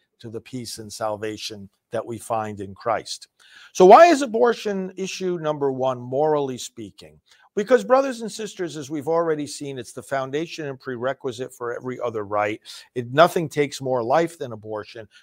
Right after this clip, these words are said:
No victim is more vulnerable and defenseless than the unborn child. But there's a couple of other dimensions of this evil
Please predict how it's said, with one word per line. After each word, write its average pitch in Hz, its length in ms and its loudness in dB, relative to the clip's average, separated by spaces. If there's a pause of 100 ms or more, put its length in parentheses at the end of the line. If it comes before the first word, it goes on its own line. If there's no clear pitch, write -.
(120)
No 170 240 8
victim 170 480 0
is 147 180 -4
more 135 260 -2
vulnerable 151 640 0
and 127 120 -12
defenseless 147 680 -10
than 123 140 -20
the 117 140 -10
unborn 110 380 -10
child. 107 420 -6 (240)
But - 80 -6
there's 202 160 6
a 233 40 -2
couple 349 320 4
of 240 120 2
other 240 180 2
dimensions 156 760 -6
of 120 200 -4
this 120 260 -6
evil 123 480 -6